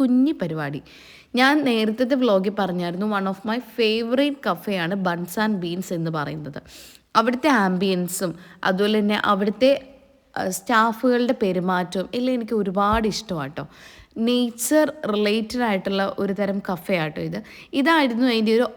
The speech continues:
overall വ്യൂ ബർത്ത്ഡേ പാർട്ടിയുടെ. ആ, പാർട്ടിയുടെ വീഡിയോ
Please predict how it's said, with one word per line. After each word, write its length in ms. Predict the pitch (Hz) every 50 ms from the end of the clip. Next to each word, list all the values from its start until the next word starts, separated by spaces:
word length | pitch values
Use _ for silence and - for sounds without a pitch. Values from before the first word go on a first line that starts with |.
| 175 180
overall 420 | 175 185 185 196 208 220 220 208 175 160
വ്യൂ 180 | 160 160 160 156 - - - 170 175
ബർത്ത്ഡേ 280 | 175 170 170 165 190 208 -
പാർട്ടിയുടെ. 460 | 190 175 156 151 - 165 160 160 185 254 262 - - - - - - - -
ആ, 20 | 196 185 180 180 180 185 214
പാർട്ടിയുടെ 540 | 208 208 208 202 196 - 220 220 220 240 262 277 - - - 202 202
വീഡിയോ 300 | 202 208 202 202 220